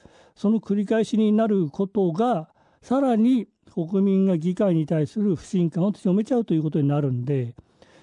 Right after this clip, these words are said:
共和党が、あー、二つ上下院で勝利したからといって、共和党の世界になることはまずありえないんですね。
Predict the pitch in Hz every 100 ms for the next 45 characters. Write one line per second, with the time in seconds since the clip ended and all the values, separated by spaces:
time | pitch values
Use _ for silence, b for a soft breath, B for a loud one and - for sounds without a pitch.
0 | _ 208 247 262 254 254 247 247 233 208
1 | 190 180 180 220 220 233 226 220 220 180
2 | 170 214 214 208 208 190 170 170 180 156
3 | 214 175 - 175 170 156 147 - 208 185
4 | 185 185 185 180 180 - 180 160 151 165
5 | 143 131 175 143 147 156 131 139 175 190
6 | 220 147 - 208 214